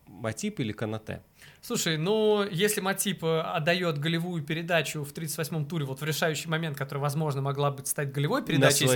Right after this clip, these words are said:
Speaker 1: своего, а
Speaker 2: если бы не
Speaker 1: Канате на соперника?
Speaker 2: Да, Канате на соперника, да, по-, поэтому, да, реально, ну, как Канате, просто, ну, такой громила вроде и не дотягивается головой, это, ну, это было странно.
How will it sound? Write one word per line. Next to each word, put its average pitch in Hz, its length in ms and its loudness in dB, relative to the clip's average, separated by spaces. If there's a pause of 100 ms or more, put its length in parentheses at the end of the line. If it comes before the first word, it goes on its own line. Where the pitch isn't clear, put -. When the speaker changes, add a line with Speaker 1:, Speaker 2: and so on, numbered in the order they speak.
(120)
Speaker 1:
своего, 202 360 4
а 123 200 6
Speaker 2:
если 156 160 2
бы 151 80 6
не 135 80 6
Speaker 1:
Канате 143 280 6
на 117 120 2
соперника? 131 680 -2 (800)
Speaker 2:
Да, 160 360 12
Канате 180 380 6
на 165 100 4
соперника, 156 600 4
да, 143 180 4
по-, 156 160 -4 (120)
поэтому, 165 480 2
да, 170 280 8
реально, 156 300 4
ну, 135 140 -2
как 139 160 -6
Канате, 143 380 -2
просто, 139 340 -6
ну, 131 240 -8 (220)
такой - 320 -6 (200)
громила 196 480 4
вроде 165 300 -2
и 151 60 -6
не 156 100 -6
дотягивается 151 680 -2
головой, 147 400 0
это, 180 340 -6
ну, 220 140 2
это 214 180 2
было 226 180 0
странно. 135 500 2